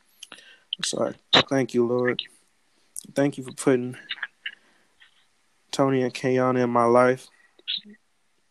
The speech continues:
Examples of great leaders. Um, I pray that you bless Tony's mom, um, her daddy, her family. I pray that you bless Kayana,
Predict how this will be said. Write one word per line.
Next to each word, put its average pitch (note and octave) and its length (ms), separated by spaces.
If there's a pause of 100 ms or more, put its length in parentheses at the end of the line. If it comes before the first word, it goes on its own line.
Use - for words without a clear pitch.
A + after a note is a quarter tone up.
(640)
Examples B2 600
of A#2 100
great B2+ 260
leaders. B2+ 520 (1600)
Um, A#2+ 440 (1500)
I A#2+ 100
pray C3 200
that B2+ 120
you C3+ 60
bless B2+ 300
Tony's C3 420
mom, C3 520 (800)
um, A#2+ 320
her A#2+ 80
daddy, C3 480 (1000)
her B2+ 180
family. C3 580 (1080)
I C3 40
pray C3 260
that - 140
you B2+ 60
bless B2+ 280
Kayana, B2+ 680